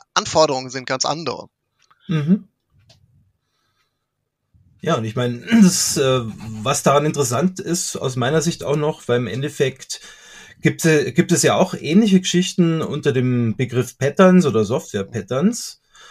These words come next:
Speaker 2: ähm, was ja auch dann quasi Anleitungen sind, wenn du ein Problem hast in dem und dem Kontext, dann wäre das zum Beispiel eine geeignete Lösung. Und da gibt's ja auch,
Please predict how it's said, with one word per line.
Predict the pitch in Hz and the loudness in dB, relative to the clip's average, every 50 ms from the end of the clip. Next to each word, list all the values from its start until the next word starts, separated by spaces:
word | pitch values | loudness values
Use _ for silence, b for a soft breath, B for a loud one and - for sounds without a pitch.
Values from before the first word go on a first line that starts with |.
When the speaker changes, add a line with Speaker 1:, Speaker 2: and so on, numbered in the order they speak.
| B B B B _ | B B B B _
Speaker 2:
ähm, | - 123 127 131 135 135 135 135 123 | -2 -2 -2 0 -2 -2 -2 -2 0
was | 120 127 131 | 0 0 0
ja | 139 127 104 | 0 2 2
auch | 131 175 185 - | 2 2 0 0
dann | - 139 123 127 113 | -2 0 0 0 -2
quasi | 104 117 113 113 123 131 | 0 0 0 0 -2 -4
Anleitungen | - - 127 139 147 147 147 - 147 143 147 | -4 -4 -4 0 0 -2 0 0 -2 -2 -2
sind, | 123 123 139 143 147 143 139 120 | -2 -4 -4 -4 -4 -6 -4 -4
wenn | 117 120 135 127 | -4 -2 -2 -2
du | 123 127 139 | -4 -4 -4
ein | 90 120 123 117 | -2 -4 -4 -4
Problem | 120 117 101 147 175 208 202 185 | -4 -6 2 2 4 6 6 6
hast | 175 175 165 - - | 4 2 0 -4 -8
in | - 120 117 | -10 -8 -8
dem | 131 127 131 | -6 -6 -6
und | 123 110 | -6 -4
dem | 120 117 110 | -6 -6 -6
Kontext, | - - 123 143 131 - 139 127 - - - - | -6 -6 -6 -6 -2 -2 -2 -2 -2 -6 -10 -8
dann | 110 110 120 127 123 120 123 117 | -6 -6 -4 -4 -4 -6 -6 -4
wäre | 101 113 113 120 113 113 113 95 | -4 -4 -4 -4 -2 -4 -4 -4
das | - 120 135 - - | -4 -6 -6 -6 -6
zum | - 113 117 | -6 -4 -4
Beispiel | 120 - - - 104 | -4 -6 -6 -10 -10
eine | - 113 117 117 | -8 -8 -10 -8
geeignete | - 113 87 95 113 120 131 - - 113 | -8 -8 -8 -8 -8 -10 -10 -8 -6 -6
Lösung. | 110 117 151 196 196 202 208 196 185 | -4 0 0 2 4 4 6 4 4
Und | 156 143 | 2 0
da | 147 | -4
gibt's | - - 131 - - | -6 -6 -8 -6 -6
ja | 127 85 | -4 -4
auch, | 85 120 143 - - - - | -2 -2 -4 -4 -6 -16 -20